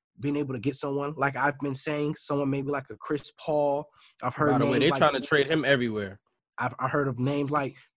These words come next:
Speaker 1: Bradley Beal, you know, so
Speaker 2: Mm.
Speaker 1: I, I think there, I think there's some other guys out there who are in a situation that they're not necessarily happy in, that if the money's right, I'm sure that they would love to come play alongside of Giannis. So I think that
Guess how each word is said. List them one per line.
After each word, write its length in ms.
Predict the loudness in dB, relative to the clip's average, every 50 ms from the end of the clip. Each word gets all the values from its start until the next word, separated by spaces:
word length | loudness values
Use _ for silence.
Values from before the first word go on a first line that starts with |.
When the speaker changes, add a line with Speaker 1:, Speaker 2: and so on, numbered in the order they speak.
| _ -8
Speaker 1:
Bradley 460 | 0 2 2 2 2 2 0 0 0 0
Beal, 720 | 2 2 4 4 6 6 6 8 8 8 6 6 4 0 -10 -20 -20 -18 _ 4
you 120 | 6 8
know, 160 | 10 10 8
so 240 | 8 6 6 6 8
Speaker 2:
Mm. 20 |
Speaker 1:
I, 220 | 8 8 8 8 6
I 20 |
think 320 | 4 6 6 4 4 6 6
there, 200 | 6 6 8 6
I 100 | 4 4
think 220 | 4 2 2 4
there's 180 | 4 4 4 4
some 240 | 4 2 4 6 4
other 160 | 6 4 6
guys 340 | 6 6 8 8 8 8 8
out 220 | 6 6 6 6
there 140 | 4 4 6
who 260 | 6 6 6 6 4 2 -6 -18 -20 -20 -8 -6
are 240 | -2 4 6 8 8
in 80 | 8
a 40 | 6
situation 640 | 4 4 2 2 4 4 6 6 6 6 4 4 4
that 160 | 2 2 2
they're 120 | 2 4 6
not 220 | 6 6 6 6
necessarily 480 | 4 2 2 0 0 2 2 4 4 4
happy 420 | 4 4 4 2 2 2 2 4
in, 100 | 4 4
that 260 | 4 2 2 0 -2 -6 -18 _ _ -4
if 120 | -4 -2
the 80 | 2 4
money's 360 | 6 8 8 8 6 4 4
right, 360 | 6 6 6 8 6 4 2 -2 _ _ _ _ _ 4
I'm 140 | 4 4 4
sure 160 | 6 4 4
that 140 | 4 4 4
they 80 | 6
would 120 | 6 8 8
love 240 | 8 8 8 6 6
to 100 | 0 4
come 160 | 4 2 2
play 180 | 4 2 4 4
alongside 540 | 6 6 6 4 4 4 4 4 4 4
of 80 | 4 4
Giannis. 300 | 4 4 4 4 2 2
So 220 | 0 0 0 0 0 -4 -16 -8 0
I 100 | 0 2
think 220 | 2 2 0 2 4
that 200 | 4 4 4